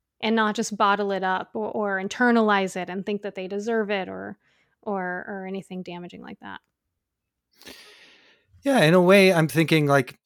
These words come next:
Speaker 2: I'm kind of riffing here. This might not go anywhere, but I mean, like,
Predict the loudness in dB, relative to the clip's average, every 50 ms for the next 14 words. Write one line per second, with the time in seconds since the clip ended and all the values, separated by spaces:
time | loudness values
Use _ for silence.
0 | _ -4 -2 0 0 -2 -4 -8 -18 -20 _ _ _ -20 -20 -20 _ _ -2 0
1 | 2 2 6 6 6 6 6 4 2 2 2 2 2 2 0 0 0 0 0 0
2 | 2 2 4 4 4 4 2 2 2 0 0 2 4 4 4 4 4 4 4 4
3 | 6 6 4 4 2 2 -2 -4 -6 -2 0 0 0 0 -2